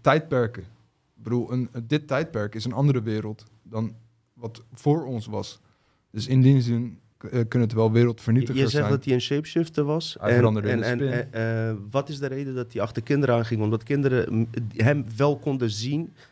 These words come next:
Speaker 2: omdat kinderen meer openstaan voor andere dimensies?
Speaker 1: Weet je nog die film die, eh, Ersan mee kwam, die vervolg op The Shining?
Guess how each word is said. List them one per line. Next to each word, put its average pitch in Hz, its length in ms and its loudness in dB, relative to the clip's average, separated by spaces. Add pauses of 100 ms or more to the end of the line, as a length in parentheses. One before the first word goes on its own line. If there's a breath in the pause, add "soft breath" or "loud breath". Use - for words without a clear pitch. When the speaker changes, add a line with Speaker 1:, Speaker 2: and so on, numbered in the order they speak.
Speaker 2:
omdat 113 220 0
kinderen 135 340 -2
meer 143 220 -2
openstaan 135 480 0
voor 127 100 0
andere 131 240 2
dimensies? 135 640 -2 (160)
Speaker 1:
Weet 165 160 4
je 196 80 2
nog 175 140 0
die 151 120 0
film 156 340 4
die, 123 300 4
eh, - 120 -8
Ersan 151 300 -2
mee 117 120 -2
kwam, 110 260 0
die 113 120 4
vervolg 131 420 -4
op 107 100 -12
The 117 100 -6
Shining? 127 460 -4